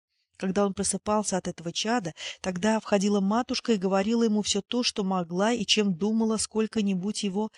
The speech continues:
остановить, и он всегда обещал ей исправиться.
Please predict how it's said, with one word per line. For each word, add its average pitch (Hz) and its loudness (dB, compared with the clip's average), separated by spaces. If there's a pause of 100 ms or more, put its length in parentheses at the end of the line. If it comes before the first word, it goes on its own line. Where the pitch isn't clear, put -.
(180)
остановить, 220 2 (220)
и 202 0
он 190 2
всегда 190 0
обещал 180 0
ей 226 2 (220)
исправиться. 175 -2